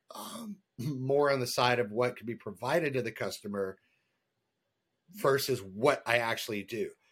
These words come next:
'Cause customers don't care what I actually do. They wanna know what I will do for them. So I, and that's where I think integrators need to start looking at their elevator pitch,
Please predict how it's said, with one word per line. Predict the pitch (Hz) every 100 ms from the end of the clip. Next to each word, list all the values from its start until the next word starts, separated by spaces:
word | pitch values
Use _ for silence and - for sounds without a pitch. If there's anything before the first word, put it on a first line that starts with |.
| _ -
'Cause | 139 127
customers | - 240 - 233 220 208
don't | - 180 190
care | - 185 196 - - _ _ _
what | 131 143 -
I | 117 123
actually | 120 104 98 - 104
do. | 95 180 139 92 82 _ _
They | 104 165
wanna | 208 196
know | 151 139 131 123 - _
what | 104 131 120
I | 113
will | 120 117
do | 104 104
for | - - 147 131 117
them. | 90 - - _ _ _ _ _ _ _
So | - 147 131
I, | 127 143
and | 139 147
that's | 151 185 190
where | 175 143
I | 127
think | 127 131
integrators | 131 127 123 123 117 131
need | 117
to |
start | - 117
looking | 110 127 127
at | 123
their | 113
elevator | 120 175 113 117 107
pitch, | 120 98 101